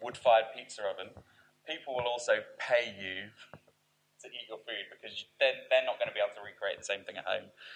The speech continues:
It kinda has a little bit from column A as well. Um, obviously, you have to have the skills to use those things. Um, and produce,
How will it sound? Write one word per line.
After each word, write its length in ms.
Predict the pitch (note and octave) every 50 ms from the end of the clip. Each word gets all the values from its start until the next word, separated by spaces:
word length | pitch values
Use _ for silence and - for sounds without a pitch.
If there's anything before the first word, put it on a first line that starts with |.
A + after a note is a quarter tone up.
| - - - - - -
It 140 | A2 -
kinda 380 | - - F3 F3+ F3+ F3 E3 D3+
has 200 | D3+ D3+ C#3+ B2+
a 40 | C3
little 180 | C3 C3 B2
bit 180 | - B2 - -
from 140 | - A#2 A2+
column 240 | - A2+ G#2+ G2+ G2+
A 160 | G2 F#2+ F#2+
as 140 | F#2+ F#2 G2+
well. 280 | F#2+ G2 G#2+ - - - - - - - - - - -
Um, 580 | G2+ G2+ G2+ G2 F#2+ F#2+ F#2+ F#2+ F#2+ F#2+ F#2+ - -
obviously, 300 | - G#2+ G#2 - G#2 G#2+
you 80 | G#2+ G#2
have 140 | G#2+ G#2+ -
to 60 | A2
have 100 | G#2+ -
the 60 | G2+
skills 420 | - - A#2 G#2+ G#2 G#2 G2+ -
to 100 | - G#2+
use 160 | A2 B2+ B2+ A2+
those 200 | G2 F#2+ F#2+ -
things. 220 | G2+ F#2+ - - - - _ _ _ _ _ _ _ _ - - _ _ - - - - - _ _ -
Um, 720 | A2+ A2+ A2 G#2+ G#2+ G#2 G#2 G2+ G2+ G2+ G2+ G2+ G#2 G#2 - _ _ _ - A#2+
and 160 | A#2+ - -
produce, 720 | - F#3 - - A2 G2+ F#2+ - - - - - -